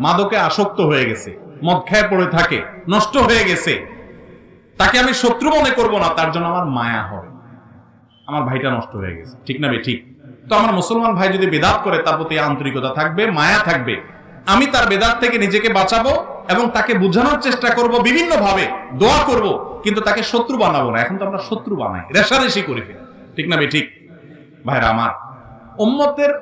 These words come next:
ঐক্য, এটার চাইতে আমরা যদি উম্মতের দূরত্ব কমানোর চেষ্টাটা বেশি করি, তাহলে সেটা মনে হয় আমাদের জন্য সহজ হবে, যে আমার দ্বারা দূরত্ব যেন না হয়। আমি ব্যক্তিগতভাবে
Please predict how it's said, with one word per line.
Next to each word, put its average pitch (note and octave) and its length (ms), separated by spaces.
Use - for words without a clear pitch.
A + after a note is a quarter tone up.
ঐক্য, E3 680
এটার F#3 380
চাইতে A3+ 340
আমরা D#3+ 260
যদি E3+ 220
উম্মতের E3 460
দূরত্ব C4+ 480
কমানোর E3+ 440
চেষ্টাটা C#3+ 380
বেশি B2+ 240
করি, A2+ 200
তাহলে D3+ 240
সেটা F3 240
মনে D#3 100
হয় D#3 100
আমাদের B2+ 220
জন্য A#2 160
সহজ A2 300
হবে, F2 120
যে A#2 120
আমার F3+ 240
দ্বারা G3+ 200
দূরত্ব E3+ 400
যেন D#3+ 160
না G#2+ 180
হয়। A2 100
আমি G3 160
ব্যক্তিগতভাবে E3 720